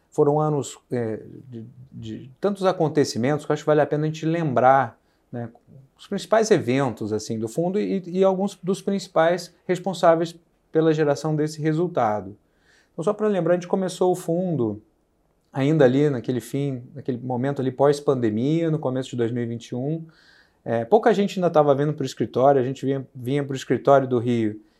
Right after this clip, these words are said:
e não tinha ninguém, a gente ficava, é, é, sozinho aqui. E, e, e, e, assim, a gente sabe qual era o contexto, né? Era um contexto que a gente tinha um, um volume muito grande de estímulos fiscais no mundo inteiro,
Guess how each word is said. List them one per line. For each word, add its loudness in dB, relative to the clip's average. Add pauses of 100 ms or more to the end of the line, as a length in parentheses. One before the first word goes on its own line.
(260)
e 0
não -2
tinha 0
ninguém, 2
a 2
gente -4
ficava, 4 (140)
é, -4 (560)
é, -14
sozinho 0
aqui. -2 (560)
E, 0
e, -4
e, -4
e, 0
assim, 0
a 0
gente -4
sabe 0
qual 4
era 6
o -2
contexto, -2
né? -6
Era -4
um -6
contexto -2
que 0
a -4
gente -6
tinha -2 (420)
um, -4
um -6
volume 2
muito 0
grande 4
de -4
estímulos -4
fiscais -2
no -6
mundo -2
inteiro, 2